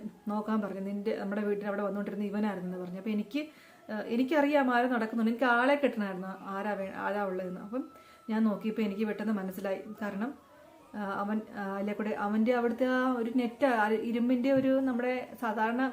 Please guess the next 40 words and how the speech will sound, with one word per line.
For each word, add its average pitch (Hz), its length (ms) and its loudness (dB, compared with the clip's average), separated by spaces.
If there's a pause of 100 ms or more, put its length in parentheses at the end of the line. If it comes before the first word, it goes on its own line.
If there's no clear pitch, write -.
വിൻഡോ 240 340 2
പോലെ 262 200 6
അല്ല 220 180 0
അവിടെ 220 120 2
വെച്ചിരുന്നത്. 220 420 -2
ഇരുമ്പ് 277 340 4
കൊണ്ട് 320 300 2
ഇങ്ങനെ 285 180 2 (360)
ഇരുമ്പിൻ്റെ 262 380 6
വലയും 254 300 4
കൊണ്ട് 277 140 2
അടച്ചു 233 220 0
വെച്ചേക്കുമായിരുന്നു. 202 480 -4
ഇവൻ 233 160 0
എന്നെ 262 140 8
അടുത്ത് 240 240 2 (360)
ഇവൻ്റെ 233 240 2
അവിടുത്തെ 226 260 0
ആ - 20 2
ഇരുമ്പിൻ്റെ 220 420 2
വലയൊക്കെ 220 460 0
തുറന്ന് 208 400 2 (160)
അതുവഴി 208 500 -2
ആ 220 100 0
ജനൽ 208 300 -2
വഴി 214 280 -2 (100)
പുറത്ത് 196 320 -6
ചാടി 208 280 -2 (380)
ആ 202 80 0
വേസ്റ്റിൽ 196 400 -2
കൂടെയൊക്കെ 214 340 -4
നടന്ന് 196 400 -4 (400)
നമ്മുടെ 202 380 0
വീട്ടിലോട്ട് 214 380 0
കയറാൻ 208 380 0
വേണ്ടിയുള്ള 208 460 0
സെറ്റപ്പൊക്കെ 214 460 -6
അവൻ 202 140 0
ചെയ്തുകൊണ്ടിരിക്കുകയായിരുന്നു. 190 720 -4
അതായത് 196 240 -4